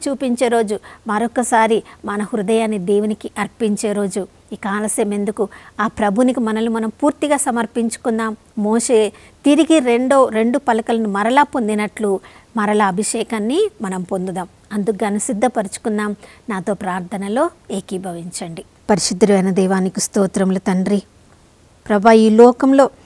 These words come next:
ఈ లోకానికి చెందినది, అశాశ్వతమైన లోకానికిలో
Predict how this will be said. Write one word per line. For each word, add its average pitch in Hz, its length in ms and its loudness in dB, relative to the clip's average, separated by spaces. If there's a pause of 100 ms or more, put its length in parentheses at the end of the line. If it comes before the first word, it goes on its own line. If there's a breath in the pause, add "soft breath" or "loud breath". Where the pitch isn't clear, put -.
(220 soft breath)
ఈ 254 220 4
లోకానికి 294 600 6
చెందినది, 233 640 0
అశాశ్వతమైన 254 840 0
లోకానికిలో 226 640 2